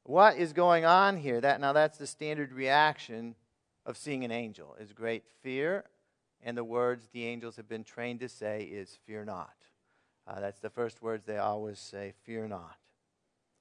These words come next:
The angel went on to tell them that they would find the baby in a manger. And so the shepherds followed the angel's direction. They traveled to Bethlehem to find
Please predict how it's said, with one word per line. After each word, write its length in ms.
The 120
angel 200
went 140
on 140
to 80
tell 260
them 120
that 160
they 80
would 200
find 460
the 160
baby 500
in 80
a 60
manger. 500
And 100
so 140
the 100
shepherds 460
followed 360
the 120
angel's 320
direction. 720
They 100
traveled 340
to 60
Bethlehem 540
to 100
find 720